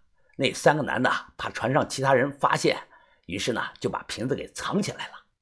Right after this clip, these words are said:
他们当时不知道的是啊，那个瓶子啊，压根儿就不是属于人能用的东西，那是水鬼的宝贝。那船人呐，死和千岛湖水鬼的报复有关，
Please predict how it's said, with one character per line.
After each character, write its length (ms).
他 140
们 140
当 180
时 140
不 120
知 160
道 200
的 80
是 140
啊， 240
那 180
个 80
瓶 240
子 60
啊， 140
压 200
根 140
儿 40
就 100
不 220
是 160
属 200
于 100
人 220
能 140
用 220
的 80
东 280
西， 260
那 140
是 140
水 340
鬼 180
的 80
宝 260
贝。 380
那 200
船 260
人 140
呐， 100
死 240
和 100
千 240
岛 160
湖 240
水 240
鬼 160
的 80
报 260
复 140
有 120
关， 220